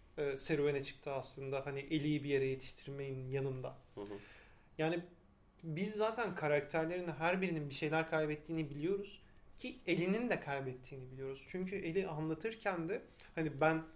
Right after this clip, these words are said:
Speaker 1: çok yakın bir arkadaşımı kaybettim. Ben de ısırıldım. O da ısırıldı ve o öldü. Ben hayattayım hala." Bu bile yeterince zaten bu kadar söz bir de aslında taşıdığı yükün bir göstergesi.
Speaker 2: Hı hı.
Speaker 1: Çünkü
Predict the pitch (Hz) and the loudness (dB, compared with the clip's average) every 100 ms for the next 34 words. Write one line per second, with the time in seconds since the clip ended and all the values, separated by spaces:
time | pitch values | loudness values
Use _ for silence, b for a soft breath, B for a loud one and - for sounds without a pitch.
0 | b b b - - 180 180 - 165 151 | b b b -20 -4 -2 0 0 2 6
1 | 156 151 156 147 160 175 196 185 165 156 | 6 6 4 0 0 -2 0 0 0 -2
2 | 185 165 151 165 175 180 180 160 151 170 | -6 0 2 2 0 -2 -2 -2 0 -2
3 | 180 165 156 185 180 - 151 147 175 180 | -2 0 2 2 0 -2 -2 -2 -4 0
4 | 175 170 156 156 139 143 147 143 139 135 | 0 2 0 2 0 -2 -4 -4 -4 -2
5 | 135 139 160 151 123 127 123 131 147 196 | -2 -4 -4 -6 -6 -10 -10 -10 -8 0
6 | 185 180 175 175 190 190 151 147 160 185 | 2 2 0 -2 -2 -2 -2 -2 -2 -8
7 | b b b b - 143 147 180 180 170 | b b b b -12 -6 0 4 4 2
8 | - 208 175 160 151 - 165 165 165 156 | 0 0 0 0 0 0 0 0 0 -4
9 | - 147 170 170 147 147 175 165 151 143 | -4 0 2 2 0 -6 -2 0 0 0
10 | 135 - 139 131 135 - 135 - - 107 | 0 0 0 0 -2 -4 -6 -8 -12 -8
11 | 104 101 - - 185 208 | -8 -10 -8 0 0 0